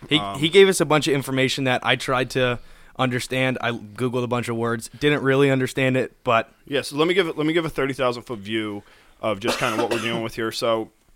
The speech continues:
Speaker 2: first of all, like I said, uh, Urban Village Brewery. It's, it's, like I said, Philadelphia, loca-, located on Second Street in Northern Liberties. Um, so they're open seven days a week. Go check 'em out. It looks like they have awesome brick oven pizzas.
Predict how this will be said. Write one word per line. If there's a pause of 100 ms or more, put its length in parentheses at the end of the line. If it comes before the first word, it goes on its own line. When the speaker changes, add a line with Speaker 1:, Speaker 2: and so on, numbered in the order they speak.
(600)
Speaker 2:
first
of
all,
like
I
said, (360)
uh,
Urban
Village
Brewery. (280)
It's, (140)
it's,
like
I
said,
Philadelphia,
loca-, (100)
located
on (360)
Second
Street
in
Northern
Liberties. (280)
Um, (640)
so
they're
open
seven
days
a
week. (220)
Go
check
'em
out.
It
looks
like
they
have
awesome
brick
oven
pizzas.